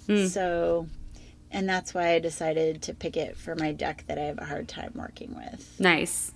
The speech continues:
Speaker 2: So
Speaker 1: I have two
Speaker 2: I'm
Speaker 1: decks in front of me. So I brought the Celtic Dragon Tarot because it's my second favorite Lover's card.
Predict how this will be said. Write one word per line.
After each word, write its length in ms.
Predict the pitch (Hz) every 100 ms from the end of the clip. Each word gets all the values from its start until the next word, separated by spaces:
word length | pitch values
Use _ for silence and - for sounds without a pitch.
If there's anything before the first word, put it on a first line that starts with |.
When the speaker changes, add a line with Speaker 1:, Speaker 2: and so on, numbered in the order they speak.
| -
Speaker 2:
So 200 | - - -
Speaker 1:
I 200 | 196 240
have 240 | 269 294
two 160 | 214 214
Speaker 2:
I'm 40 |
Speaker 1:
decks 300 | 196 185 -
in 120 | 170 165
front 200 | 151 156
of 80 |
me. 340 | 151 160 185 175 -
So 420 | - 190 175 165 -
I 400 | 175 185 226 233
brought 340 | - 190 180 -
the 80 | 175
Celtic 340 | 190 175 185
Dragon 320 | 175 156 175 180
Tarot 520 | 185 185 196 196 208 - -
because 400 | 170 175 185 165 -
it's 200 | 165 -
my 120 | 165 165
second 360 | - 165 175
favorite 440 | 190 185 196 185 -
Lover's 340 | 185 190 208
card. 480 | - 202 208 208 202